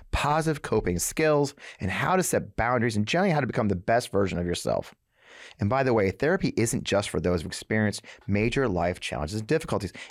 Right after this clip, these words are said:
It's for everyone, because you know why? What you're going through matters. If you're thinking of starting therapy,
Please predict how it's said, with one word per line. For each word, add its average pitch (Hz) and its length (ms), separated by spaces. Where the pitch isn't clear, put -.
It's 165 220
for 110 560
everyone, 82 320
because 123 180
you 185 80
know 220 80
why? 107 440
What 98 160
you're 131 220
going 104 340
through 95 420
matters. 87 760
If 123 80
you're 139 80
thinking 294 260
of 220 60
starting 139 240
therapy, 95 460